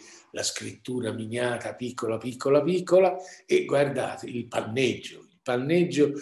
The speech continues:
di Raffaello è irraggiungibile. Nessun artista, sfido chiunque a dire il contrario, ha fatto vivere gli abiti come se fossero carne umana. Nessuno ci è riuscito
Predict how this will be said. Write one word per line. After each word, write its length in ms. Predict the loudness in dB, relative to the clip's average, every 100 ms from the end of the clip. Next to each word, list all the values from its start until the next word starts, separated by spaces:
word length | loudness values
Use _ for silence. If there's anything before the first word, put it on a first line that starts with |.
| -12 -4
di 120 | 4
Raffaello 840 | 4 4 4 6 6 6 6 6
è 260 | 6 4 0
irraggiungibile. 1400 | 0 0 -2 -8 -10 -10 -10 -8 -10 -12 -16 _ _ _ _ -20 -20 _ -10
Nessun 560 | -4 0 2 4 4
artista, 1080 | 4 0 -4 -4 0 -2 2 2 2 -6 -12
sfido 520 | -10 -8 -4 -2 0
chiunque 520 | 2 4 4 2 2
a 60 | 2
dire 320 | 2 2 4
il 100 | 2
contrario, 800 | 0 -2 -2 0 2 2 -2 -6 _ -20 -20 _ -6
ha 260 | -2 -2
fatto 540 | -4 -4 -2 -2 -4 -2
vivere 500 | 2 2 4 4 2 0
gli 140 | 0
abiti 600 | 2 2 0 -4 -8 -10 _ _ _
come 240 | -2 0
se 160 | -2 -4
fossero 560 | -4 -8 -8 -8 -8 -12
carne 460 | -10 -10 -10 -16
umana. 600 | -20 -20 -18 -20 _ _ _ _ _ _ _
Nessuno 540 | -10 -8 -8 -12 -16
ci 160 | -12 -12
è 120 | -12
riuscito 640 | -14 -14 -14 -16 -20 _